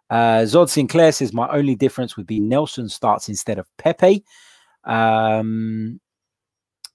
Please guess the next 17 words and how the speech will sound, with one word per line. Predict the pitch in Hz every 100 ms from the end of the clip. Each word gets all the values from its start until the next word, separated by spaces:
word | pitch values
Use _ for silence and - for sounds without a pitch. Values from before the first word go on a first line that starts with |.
| _ _ _
what | 117 117
else | 104
have | 113 92
we | 101
got | - - -
here? | 107 104 101 101 _ _ _ _ _ _ _
Um, | 113 113 104 104 104 104 104 104 101 101 104 -
Omar | 135 139 123
says, | - 123 113 -
"Pulisic | - 202 175 - 165 -
will | 131 117
rip | 117 185 - -
Bellerin | 156 135 120
apart | 113 143 147 131
if |
he | 120
starts. | - 127 123 131